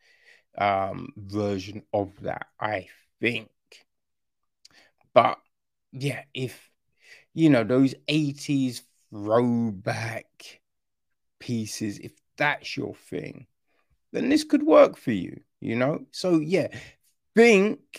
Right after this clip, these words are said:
Slumber Party Massacre, the re-, the recent remake,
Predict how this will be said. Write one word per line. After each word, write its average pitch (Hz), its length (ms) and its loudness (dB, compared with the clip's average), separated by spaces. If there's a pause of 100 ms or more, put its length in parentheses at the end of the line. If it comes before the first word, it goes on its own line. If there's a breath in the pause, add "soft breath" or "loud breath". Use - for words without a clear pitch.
(280)
Slumber 143 640 2
Party 120 420 2
Massacre, - 720 -8 (220)
the 101 400 -4
re-, 98 420 -8
the 95 140 -8
recent 107 500 -10
remake, - 460 -12